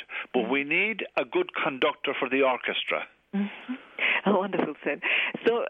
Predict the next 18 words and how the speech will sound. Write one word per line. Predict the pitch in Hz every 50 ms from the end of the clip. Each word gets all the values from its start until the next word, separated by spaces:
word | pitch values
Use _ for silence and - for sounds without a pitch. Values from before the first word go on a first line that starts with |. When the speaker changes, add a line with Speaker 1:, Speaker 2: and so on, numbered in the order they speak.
| - - 202
Speaker 2:
wir | 208 254
müssen | 247 247 320 - - 285 226
das | 226 220 -
Rad | 226 185 180 220 349 -
nicht | 294 226 214 - -
neu | 190 185 208
erfinden, | 214 - 190 - - - 262 311 440 - - 233 190
um | - - 190 202 202
hier | 202 226 233 233 -
eine | - 196 196 196
neue | 190 185 208 220 247
Evangelisierung | - 226 220 202 202 196 202 202 196 - 208 226 240 220 220 214
der | 196 208 196 165
Welt, | 180 190 190 202 -
äh, | - - - 202 - - -
voranzutreiben. | 214 185 170 190 208 226 - - - - - 151 143 143 147 139 - - - - -
Wir | 208 240 240
haben | 247 240 240